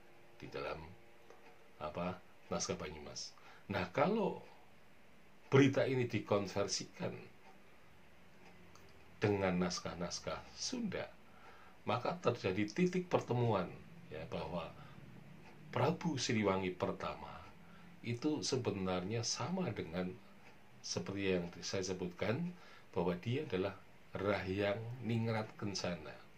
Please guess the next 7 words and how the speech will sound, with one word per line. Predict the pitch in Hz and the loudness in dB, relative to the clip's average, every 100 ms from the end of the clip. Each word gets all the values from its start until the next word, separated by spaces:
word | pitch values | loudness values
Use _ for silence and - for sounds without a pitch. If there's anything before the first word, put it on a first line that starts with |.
| - | -10
atau | 76 - 101 | -8 -2 0
Rahyang | 101 101 90 95 98 101 98 | 4 2 2 0 0 0 -4
Dewa | 95 90 87 | -4 -2 -2
Niskala, | 85 - - - - - - - - - - - - - | -2 -4 -2 -4 0 0 0 -6 -18 -16 -16 -16 -16 -4
yang | 95 117 135 | 0 2 4
menurut | 127 127 127 | 4 4 4
naskah | 131 113 - 110 - | 4 4 4 4 4